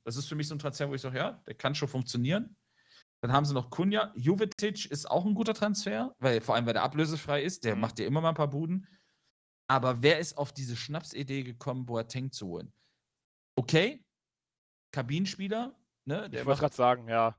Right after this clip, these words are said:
Speaker 1: Aber der ist ja nicht nur ein Kabinenspieler, der hat Stamm gespielt. Der hat von Anfang an gespielt.
Speaker 2: Das verstehe ich halt nicht genau. Also, ein Boateng ist für mich ein No-Brainer. Wenn der zurück zu Hertha kommen will, dann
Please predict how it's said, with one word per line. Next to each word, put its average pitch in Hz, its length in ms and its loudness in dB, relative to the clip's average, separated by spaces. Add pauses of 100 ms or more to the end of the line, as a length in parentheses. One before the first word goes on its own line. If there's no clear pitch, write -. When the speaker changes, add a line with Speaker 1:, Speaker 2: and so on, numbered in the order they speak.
Speaker 1:
Aber 175 220 8
der 180 160 0
ist 190 120 -2
ja 185 120 4
nicht 190 180 -4
nur 170 80 -10
ein - 40 -16
Kabinenspieler, 170 500 -6
der 139 120 0
hat 127 100 -4
Stamm 285 220 -4
gespielt. 151 400 -10 (120)
Der 143 100 0
hat 139 80 0
von 151 200 -6
Anfang 147 260 0
an 139 120 -4
gespielt. 226 500 -6
Speaker 2:
Das 196 240 6
verstehe 190 280 2
ich 156 120 0
halt 151 180 4
nicht 143 160 -8
genau. 160 300 8
Also, 147 340 2
ein 139 240 -12
Boateng 160 500 2
ist - 120 -6
für 143 80 -6
mich 139 160 -6
ein 123 100 -12
No-Brainer. 151 560 2
Wenn 135 140 -4
der 127 240 2
zurück 131 260 -10
zu 131 100 -6
Hertha 127 240 2
kommen 123 300 -2
will, 131 180 2
dann 113 340 -4